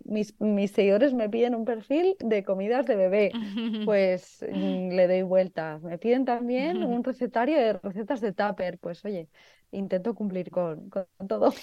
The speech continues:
Speaker 2: Estás ampliando además tus temáticas, ¿no?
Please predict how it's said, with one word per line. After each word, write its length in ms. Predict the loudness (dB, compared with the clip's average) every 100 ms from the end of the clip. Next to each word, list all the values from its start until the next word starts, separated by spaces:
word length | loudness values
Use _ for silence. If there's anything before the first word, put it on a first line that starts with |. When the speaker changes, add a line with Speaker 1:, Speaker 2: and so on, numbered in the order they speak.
| -16 -20
Speaker 2:
Estás 260 | -10 -8 -6
ampliando 420 | -6 -6 -6 -6
además 480 | -6 -6 -6 -8 -8
tus 840 | -8 -6 -8 -8 -8 -8 -10 -8
temáticas, 720 | -6 -4 -4 -4 -6 -8 -16 _
¿no? 140 | -14